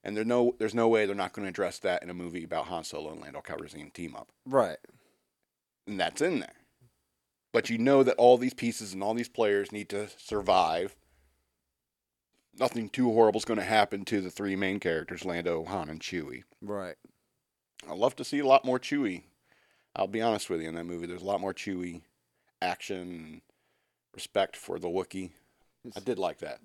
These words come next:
Speaker 2: The, so what you're saying, there's some good Chewie action.
Speaker 1: There's some good Chewie action.
Speaker 2: <laughs>
Speaker 1: And, uh, I mean, hell, you know how long it's gonna take.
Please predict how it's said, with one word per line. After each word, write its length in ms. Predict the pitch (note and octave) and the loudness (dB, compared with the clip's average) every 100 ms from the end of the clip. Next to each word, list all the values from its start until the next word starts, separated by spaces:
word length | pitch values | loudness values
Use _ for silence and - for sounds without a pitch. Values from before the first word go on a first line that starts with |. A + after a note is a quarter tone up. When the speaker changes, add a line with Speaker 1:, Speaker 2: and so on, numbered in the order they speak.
| - | -2
Speaker 2:
The, 320 | C3 F#3+ F#3 | 6 8 8
so 160 | - F3 | 6 6
what 80 | |
you're 160 | F3 F3+ | 6 4
saying, 340 | - D3+ E3+ D3 | 4 2 4 4
there's 200 | D3+ C3+ | 2 2
some 140 | A#2 | 0
good 220 | C3 C#3+ | 0 0
Chewie 380 | - D3 A2+ F#2+ | 0 -2 -2 -4
action. 280 | F2+ - - | -6 -2 0
Speaker 1:
There's 80 | D#3+ | 2
some 120 | D3+ | 4
good 140 | C3+ A#2 | 2 2
Chewie 360 | - G#2 F2 D#2 | 0 0 0 -2
action. 280 | - - - | -6 -8 -12
Speaker 2:
<laughs> 80 | C#3 - - _ _ _ _ _ _ _ _ _ _ _ _ _ _ _ _ _ _ _ _ _ _ _ _ _ - | -14 -14 -20 _ _ _ _ _ _ _ _ _ _ _ _ _ _ _ _ _ _ _ _ _ _ _ _ _ 4
Speaker 1:
And, 420 | A#2+ A#2 A2 A2 - - | 4 4 0 -6 -6 -4
uh, 40 | - - - - - - _ _ _ _ _ _ _ _ _ _ _ _ A#2+ | -2 -4 -8 -10 -12 -16 _ _ _ _ _ _ _ _ _ _ _ _ 0
I 60 | |
mean, 220 | B2+ B2 | 0 0
hell, 300 | C3 D#3+ B2+ B2 | 2 4 4 0
you 200 | C3+ F3 | -4 -4
know 480 | E3 D3 C#3 A2 | -2 0 2 0
how 260 | G#2 C3 C3 | 2 6 8
long 300 | A#2+ A#2 A2 | 8 6 4
it's 140 | G2+ - | -2 -4
gonna 180 | G2+ | -4
take. 300 | F#2+ G2+ F#2+ | -2 -2 -2